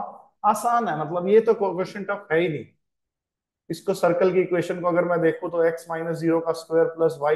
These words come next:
minus zero का square is equal to four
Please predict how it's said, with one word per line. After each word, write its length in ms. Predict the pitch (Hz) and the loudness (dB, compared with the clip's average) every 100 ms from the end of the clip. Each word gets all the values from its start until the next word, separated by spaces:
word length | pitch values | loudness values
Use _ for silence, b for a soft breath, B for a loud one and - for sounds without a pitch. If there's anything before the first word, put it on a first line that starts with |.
| 160 | 0
minus 340 | 160 160 156 | -6 -6 -4
zero 220 | 160 160 160 | 0 0 0
का 60 | 160 | -4
square 340 | - 151 156 156 - _ _ _ _ _ _ _ _ _ _ - | -2 2 4 2 -14 _ _ _ _ _ _ _ _ _ _ -8
is 140 | 143 151 | -4 -2
equal 240 | 151 151 165 | 2 2 0
to 80 | 156 | -2
four 180 | 165 165 | 0 0